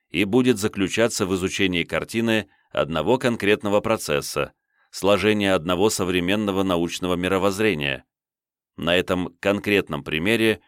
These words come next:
будут, конечно, до известной степени видны общие правильности сложения всякого научного мировоззрения,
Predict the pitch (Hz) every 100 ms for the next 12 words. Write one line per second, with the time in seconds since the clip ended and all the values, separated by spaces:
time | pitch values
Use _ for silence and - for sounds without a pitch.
0 | _ _ 76 117 135 - 113 117 107 107
1 | 98 104 82 104 101 98 82 98 90 85
2 | 78 78 73 104 110 - _ _ - 101
3 | 120 - 139 - 107 95 110 107 101 98
4 | 87 76 73 95 101 95 90 - _ _
5 | - - 92 110 120 113 95 90 98 -
6 | 92 90 87 85 90 78 101 80 71 65